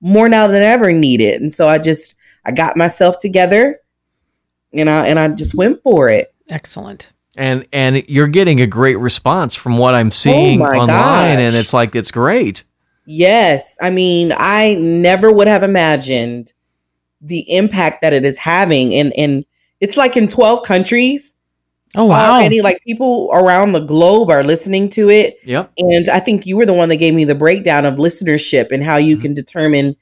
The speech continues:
Speaker 3: Right.
Speaker 1: you know, where you are as far as percentages.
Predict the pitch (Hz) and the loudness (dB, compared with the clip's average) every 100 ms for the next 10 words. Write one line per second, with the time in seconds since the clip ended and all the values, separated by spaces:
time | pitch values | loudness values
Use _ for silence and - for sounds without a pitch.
0 | _ 151 202 143 165 135 147 165 170 156 | _ -6 -4 -2 -2 0 2 2 2 0
1 | - 160 160 156 147 143 - 151 147 143 | 2 2 4 4 2 0 -4 0 2 0
2 | - 135 - 185 170 139 127 120 120 | -4 -8 -4 -2 -2 -2 -2 -2 -2